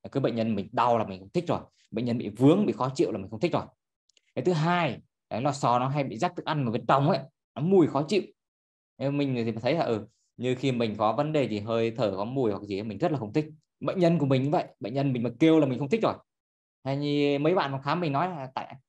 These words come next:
đây, nói là, à, các bạn hay nói gì, "Anh chiều em quá em hư" ấy. À, bệnh nhân của mình thế, do mình đôi khi mình chiều bệnh nhân của mình quá, cho nên là,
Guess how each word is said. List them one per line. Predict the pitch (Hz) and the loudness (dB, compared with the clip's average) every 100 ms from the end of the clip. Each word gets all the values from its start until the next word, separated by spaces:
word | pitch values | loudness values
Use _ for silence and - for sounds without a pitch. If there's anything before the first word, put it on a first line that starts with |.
| _ - | _ -6
đây, | 127 127 - _ 120 | -6 -6 -12 _ -4
nói | 123 139 170 | 0 2 2
là, | 151 - - _ | 0 -4 -16 _
à, | 135 | -4
các | 170 | -2
bạn | 143 | 0
hay | 147 | 0
nói | 147 | 0
gì, | 175 127 - - | 0 -4 -6 -4
"Anh | 165 165 | -2 0
chiều | 165 156 | 4 6
em | 143 139 | 6 4
quá | 185 | 2
em | 190 | 4
hư" | 170 175 196 | 4 6 4
ấy. | - - _ _ | 2 -6 _ _
À, | 131 | -6
bệnh | 143 139 | -4 -2
nhân | 170 165 | 0 2
của | |
mình | 139 147 | 2 2
thế, | 180 196 - _ - | 2 0 -2 _ -8
do | 147 165 | -2 0
mình | 156 147 | 0 0
đôi | 143 143 | 0 0
khi | 156 | -2
mình | 151 135 | -2 0
chiều | 143 131 | 2 2
bệnh | 123 | 2
nhân | 135 139 | -2 -2
của | 123 | -2
mình | 117 107 | -4 -2
quá, | 120 165 156 | -2 -2 -4
cho | |
nên | 127 123 | -6 -2
là, | 113 | -2